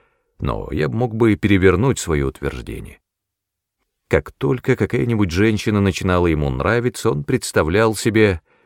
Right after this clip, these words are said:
как она страдает. Это была, впрочем, выдающаяся метода обольщения. Жаль, что Мышкин так мало сумел извлечь из нее пользы. Ибо сказать какой-нибудь женщине: «Вы очень страдали»,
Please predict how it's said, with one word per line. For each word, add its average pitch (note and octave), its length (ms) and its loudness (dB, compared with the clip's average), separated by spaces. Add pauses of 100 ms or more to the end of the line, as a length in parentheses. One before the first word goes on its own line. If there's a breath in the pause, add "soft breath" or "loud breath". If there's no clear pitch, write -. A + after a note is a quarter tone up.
как A2 200 0
она E2 220 2
страдает. C#2 720 -6 (1000)
Это - 160 -10
была, C#3+ 200 -4
впрочем, B2+ 480 -2
выдающаяся F#2 840 0
метода B1+ 400 -6
обольщения. A1+ 800 -12
Жаль, B2+ 260 -4
что E2 220 -6
Мышкин G#2+ 340 -2
так - 240 -4
мало G2+ 360 2
сумел F#2 340 -4
извлечь D#2+ 400 -2
из C#2+ 120 -8
нее E2 160 -6
пользы. - 400 -14 (840 soft breath)
Ибо A1+ 280 -10
сказать F#2+ 480 -4
какой-нибудь F#2 540 -2
женщине: G#2+ 800 2 (640)
«Вы B2 180 2
очень G2+ 380 2
страдали», C2+ 880 -2